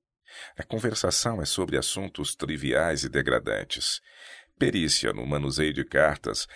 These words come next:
leva logo ao desejo de pôr essa habilidade e tato de alguma forma em benefício próprio. É posta em jogo uma pequena soma, depois outra maior, até que se adquire uma sede pelo jogo, a qual leva à ruína certa.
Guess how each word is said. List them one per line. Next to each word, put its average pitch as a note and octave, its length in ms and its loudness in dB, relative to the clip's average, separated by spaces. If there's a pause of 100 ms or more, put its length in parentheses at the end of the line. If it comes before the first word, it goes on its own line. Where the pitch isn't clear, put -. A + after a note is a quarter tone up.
(280)
leva F#2+ 240 4
logo F2+ 360 4
ao D#2 80 6
desejo C#2 480 2
de C#2 100 -2
pôr C#2+ 320 0
essa A#1 300 2
habilidade C2 840 2
e G1+ 60 -6
tato - 540 -4
de - 100 -4
alguma F2+ 260 0
forma G#2 380 -2
em G2 80 -4
benefício F#2+ 680 0
próprio. - 540 -2 (560)
É D#2 60 4
posta - 420 0
em D#2+ 60 -2
jogo F2+ 360 0
uma F2 140 0
pequena G2+ 420 -2
soma, B1 640 -2 (260)
depois E2+ 400 0
outra F2 300 2
maior, C#2 500 2 (300)
até - 240 0
que - 100 -8
se - 140 0
adquire F#2+ 640 -2
uma C#2 200 0
sede F#2+ 500 0
pelo A#1 240 -2
jogo, B1+ 540 0
a - 80 0
qual F2 260 0
leva E2 320 4
à - 20 4
ruína D#2+ 540 -2
certa. - 560 -2